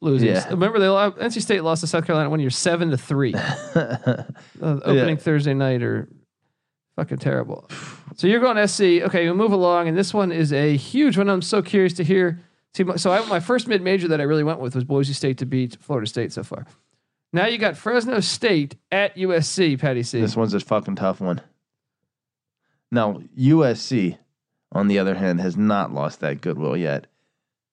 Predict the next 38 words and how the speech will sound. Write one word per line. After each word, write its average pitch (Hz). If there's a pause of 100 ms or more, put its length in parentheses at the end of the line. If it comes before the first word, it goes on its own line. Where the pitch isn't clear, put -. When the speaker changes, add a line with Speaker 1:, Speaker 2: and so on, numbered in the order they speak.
(160)
Speaker 1:
I'm 202
gonna 226
go 196
U 190
S 175
C 196
too 208
because 180
Speaker 2:
Yeah. 165
Speaker 1:
I, 202
I -
don't 247
know 208
that -
I, 165
there's 202
a 311
chance 254
if 165
you 190
lose 202
this 175
game, 214 (500)
he 175
might 175
get 170
fired 165
week 143
Speaker 2:
Right, -
Speaker 1:
one. 113
Speaker 2:
the 117
pressure 156
is 113
fucking 120
on. 113
He 117
knows 113
it. 123